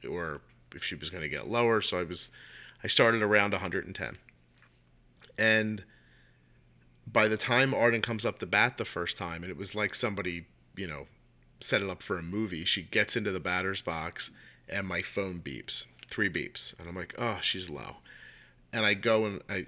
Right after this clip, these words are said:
I open up the app, and she's eighty-one. Her, her C G M says she's eighty-one straight down. So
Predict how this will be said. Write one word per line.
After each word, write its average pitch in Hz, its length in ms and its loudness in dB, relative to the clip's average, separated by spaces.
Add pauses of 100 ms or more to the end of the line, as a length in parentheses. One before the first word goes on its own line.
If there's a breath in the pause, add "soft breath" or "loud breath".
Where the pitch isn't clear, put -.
I 87 60 -2
open 92 220 -4
up 95 120 -6
the 98 140 2
app, 87 320 0
and 80 300 -8
she's - 240 -2 (160)
eighty-one. 98 680 -2
Her, 87 240 -4
her 90 180 -8
C - 160 0
G 98 160 -2
M 92 160 0
says 90 200 -2
she's - 280 -2
eighty-one 95 600 -2
straight 82 360 0
down. 55 300 -10
So 82 460 -6